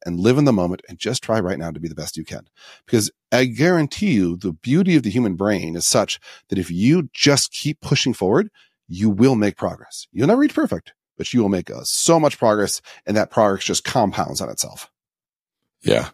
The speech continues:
Speaker 2: And I think the amazing thing is that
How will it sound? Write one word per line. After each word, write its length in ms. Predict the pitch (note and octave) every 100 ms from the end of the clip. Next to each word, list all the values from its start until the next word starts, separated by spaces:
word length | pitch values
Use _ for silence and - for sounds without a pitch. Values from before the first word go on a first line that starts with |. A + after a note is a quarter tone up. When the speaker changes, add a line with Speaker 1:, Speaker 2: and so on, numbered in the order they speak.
| _ _ _ _ _ -
Speaker 2:
And 400 | E2+ E2+ D2+ - -
I 60 | D#2+
think 220 | A2 G#2
the 120 | E2
amazing 480 | D2+ E2 F#2+ E2+ C#2
thing 400 | - D#2 D2 F2 - - _ _ _ -
is 200 | E2+ F2
that 200 | D#2+